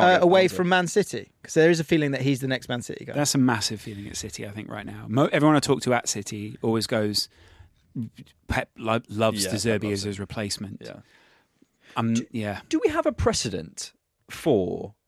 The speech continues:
Speaker 2: a manager having a period of success at a club and then the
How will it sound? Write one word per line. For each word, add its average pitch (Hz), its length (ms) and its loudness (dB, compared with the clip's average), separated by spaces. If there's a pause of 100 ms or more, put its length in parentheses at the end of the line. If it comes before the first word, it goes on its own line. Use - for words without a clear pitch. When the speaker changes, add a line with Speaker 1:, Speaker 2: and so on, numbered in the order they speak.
(160)
Speaker 2:
a 127 80 2
manager 135 380 0
having 120 240 -2
a 107 40 -4
period 135 400 -2
of 117 60 -4
success - 380 -4
at - 80 -4
a 104 40 -10
club 101 400 -4
and 113 120 -8
then 101 120 -6
the 107 120 -6